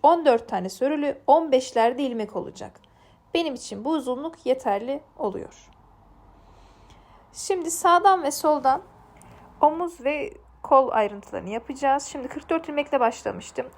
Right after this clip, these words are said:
On bir sağ taraf için, on bir sol taraf için ayıracağım. Yirmi iki ilmeği de sırt için koyacağım. Gördüğünüz gibi saydım. On birinci ilmeğimi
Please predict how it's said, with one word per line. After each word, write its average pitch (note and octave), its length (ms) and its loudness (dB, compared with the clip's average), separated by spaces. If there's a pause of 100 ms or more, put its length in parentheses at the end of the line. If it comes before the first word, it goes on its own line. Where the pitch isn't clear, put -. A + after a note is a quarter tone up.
On D4 240 6
bir C4 340 -2 (160)
sağ C4+ 360 2
taraf D4 340 0
için, D4 300 -10 (180)
on C4 200 -4
bir F#3 80 -6
sol - 280 -6
taraf C#4 320 -2
için - 200 -10
ayıracağım. C#4+ 500 -2
Yirmi C#4 280 -6
iki - 180 -14
ilmeği A#3 380 -8
de C#4 80 -6
sırt A#3 300 -4
için - 240 -18
koyacağım. - 400 -18 (580)
Gördüğünüz C#4 460 4
gibi G#3+ 140 -10
saydım. C#4 540 0
On D#4+ 220 6
birinci C#4 320 -6
ilmeğimi A3 560 -4